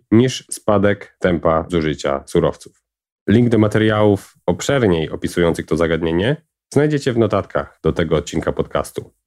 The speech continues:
Link do nich możecie odnaleźć w opisie odcinka. Oczywiście, może się zdarzyć,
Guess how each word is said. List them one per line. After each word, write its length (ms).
Link 280
do 120
nich 320
możecie 340
odnaleźć 520
w 140
opisie 320
odcinka. 520
Oczywiście, 560
może 180
się 120
zdarzyć, 500